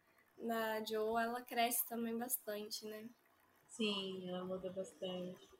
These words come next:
Speaker 1: Além disso, né, desse todo crescimento da Jo, que ela vai até pra, pra uma competição, né, pra lutar, ela arruma até outros,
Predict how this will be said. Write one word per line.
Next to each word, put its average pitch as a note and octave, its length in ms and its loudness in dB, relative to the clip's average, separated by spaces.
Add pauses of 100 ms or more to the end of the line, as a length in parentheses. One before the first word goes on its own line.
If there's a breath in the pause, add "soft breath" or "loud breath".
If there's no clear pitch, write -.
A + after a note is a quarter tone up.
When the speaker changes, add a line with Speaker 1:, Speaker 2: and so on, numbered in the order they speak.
Speaker 1:
Além C#4 500 8
disso, B3 540 6
né, C4+ 200 6
desse B3+ 280 4
todo B3 200 -2
crescimento B3+ 640 4
da A#3+ 120 6
Jo, A3+ 240 4
que B3 80 2
ela A#3 120 10
vai A3+ 140 8
até A#3 160 4
pra, B3+ 680 8 (240)
pra A#3 100 -4
uma A#3 140 2
competição, A#3 1300 6
né, A3 240 6
pra A3 220 4
lutar, A3 600 4 (500)
ela A3+ 260 8
arruma B3 320 4
até A#3+ 280 4
outros, A#3 960 4